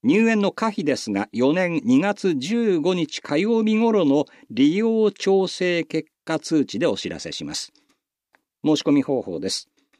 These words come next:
必要書類をお持ちの上、児童保育課までお願いします。申し込みの締め切りは十二月二十一日火曜日です。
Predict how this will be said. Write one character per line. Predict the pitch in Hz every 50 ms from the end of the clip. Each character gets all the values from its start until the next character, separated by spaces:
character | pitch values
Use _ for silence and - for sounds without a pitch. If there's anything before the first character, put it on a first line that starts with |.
| _ _ _
必 | - - - - - - 226
要 | 233 240 240 233 214
書 | - - 220 208
類 | 175 151 117 110 117
を | 139 165 - -
お | 101 113
持 | 127 135 131
ち | - - 135
の | 127 123 117 113 107
上、 | 101 95 107 113 110 - - - - _ _ _ _ _ _ - - 78
児 | 78 92 120 131
童 | 175 196 190 185 165
保 | - - 170 165
育 | 160 151 139 - - - -
課 | - - 131
ま | 147 190
で | 160 120
お | 92
願 | 78 76 71 67 64
い | -
し | - - -
ま | -
す。 | - - - - _ _ _ _ _ _ _ _ _ _ _ _ _ _ _ _ _ _ _ _ _ _ _ _ _ _ 131
申 | 156 185
し | 170
込 | - 180 170
み | 170
の | 165 151
締 | - -
め | 151 147
切 | - - 131
り | 131 127 139
は | 170 - - -
十 | - 92 127 151 156 156
二 | 151 151
月 | 147 143 135 - 135
二 | 131 139 208 233 214
十 | 185 160 127 101 80 73
一 | 76 73 - - 170
日 | 160 160 139 - -
火 | - 98 98
曜 | 98 120 127 107 85 82
日 | 87 -
で | - -
す。 | - - -